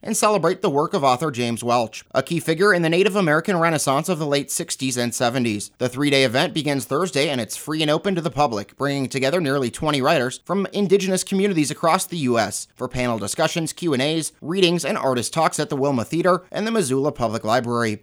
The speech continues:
Festival founder and executive director Sterling Holy White Mountain created the event for fellow Indigenous writers to come together and talk publicly about their work with one another. Events will be filmed and posted after the festival to YouTube.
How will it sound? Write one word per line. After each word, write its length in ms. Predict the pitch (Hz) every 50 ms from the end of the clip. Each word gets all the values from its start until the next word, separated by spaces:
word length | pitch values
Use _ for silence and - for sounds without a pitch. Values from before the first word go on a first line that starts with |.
| _ _ -
Festival 420 | - 120 113 - - 120 117 104
founder 400 | - 127 131 139 175 139 139 165
and 140 | 139 139 139
executive 420 | 131 117 147 147 143 151 151 139
director 380 | 123 143 139 147 - - 180 165
Sterling 400 | - - 151 151 170 180 185 170
Holy 340 | 143 156 170 160 160 165 156
White 340 | 143 110 143 139 135 120
Mountain 380 | 110 127 131 160 165 139 131 143 -
created 420 | - - 180 180 170 170 175 190 175
the 100 | 170 147
event 280 | 127 131 165 175 -
for 80 | - 202
fellow 320 | 190 - 175 175 175 170
Indigenous 500 | 156 151 151 156 127 135 131 117 107 -
writers 320 | 127 139 160 135 143 156 -
to 80 | -
come 220 | 156 - 147 135 120
together 320 | 120 107 131 143 175 196
and 140 | 202 175 165
talk 260 | - 185 165 - -
publicly 520 | - 196 180 156 131 - - 113 110 131 -
about 260 | - 170 175 175 180
their 120 | 196 220
work 260 | 180 131 113 113 - -
with 200 | 139 139 104 -
one 200 | 101 107 104 104
another. 420 | 107 110 117 120 120 107 104 104 _ -
Events 260 | 120 139 156 151 -
will 120 | 160 160
be 160 | 147 147 139
filmed 320 | 127 - 139 156 185 196 170
and 120 | 143 127
posted 360 | 131 143 165 175 - - 170
after 280 | 147 107 170 190 - 165
the 100 | 143 127
festival 600 | - - 170 185 - - 139 113 117 120 139 143 _
to 120 | - - 240
YouTube. 480 | 190 131 120 117 - 131 117 110 107